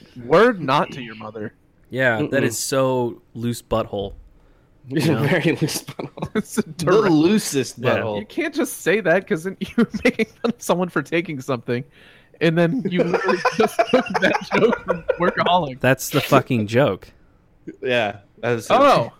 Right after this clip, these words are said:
Speaker 3: <laughs> Dude, he's being meta right now.
Speaker 2: Yeah.
Speaker 1: Dude, that's so fucking meta. Meta
Speaker 2: Yeah.
Speaker 1: is tight, dude.
Speaker 2: You know what? It's not. You know what?
Speaker 1: <laughs>
Speaker 2: It's just some of that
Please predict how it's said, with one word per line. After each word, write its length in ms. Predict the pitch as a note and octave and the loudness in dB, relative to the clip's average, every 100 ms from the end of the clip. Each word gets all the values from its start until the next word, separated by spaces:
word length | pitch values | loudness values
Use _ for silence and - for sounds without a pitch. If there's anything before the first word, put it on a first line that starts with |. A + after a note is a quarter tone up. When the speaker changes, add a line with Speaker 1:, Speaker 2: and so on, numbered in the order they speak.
| _ _ | _ _
Speaker 3:
<laughs> 220 | - - | -20 -20
Dude, 240 | - F3 | -4 -2
he's 160 | C#3+ C3 | -2 -4
being 500 | C3 G3+ G3+ E3 C#3 - _ B2+ | 0 4 6 4 2 -4 _ -2
meta 380 | C3 C#3 D3+ G#2+ | 0 2 2 2
right 180 | G#2 G#2 | -2 -4
now. 220 | G#2 G#2 | -4 -2
Speaker 2:
Yeah. 260 | D#3 A#2+ G2 | 0 0 -2
Speaker 1:
Dude, 60 | |
that's 220 | G3 G3 - | -4 -6 -6
so 380 | - G#3 G3+ | -6 -4 -4
fucking 520 | F3+ A3 G3+ G3+ F3+ E3+ | -6 -6 -4 -4 -4 -2
meta. 360 | F3+ F3+ D#3+ | 0 2 2
Meta 240 | C#3 D#3+ G#3+ | 2 2 4
Speaker 2:
Yeah. 120 | B3+ | 6
Speaker 1:
is 260 | G#3 D#3+ - | 4 0 -8
tight, 480 | - D#3+ C#3+ A2+ | -2 2 2 0
dude. 240 | B2+ A#2+ C3+ | -6 -4 2
Speaker 2:
You 60 | D#3+ | 6
know 100 | F3 | 8
what? 240 | F3+ C#3+ | 6 4
It's 260 | E3 - F3 | 0 0 4
not. 320 | F3 F3+ D#3 - - - | 8 8 6 -2 -2 4
You 120 | F#3+ | 6
know 40 | A#3+ | 6
what? 220 | D4 D#4 - - - | 6 4 2 0 -2
Speaker 1:
<laughs> 380 | - C#4 - B3+ | -2 -6 -4 -2
Speaker 2:
It's 180 | F#3+ - | 0 0
just 380 | B3+ A3+ - A#3 | 0 0 -2 0
some 220 | A3+ A3 | 4 4
of 140 | E3 | 4
that 360 | C3 B2+ B2 | 6 6 6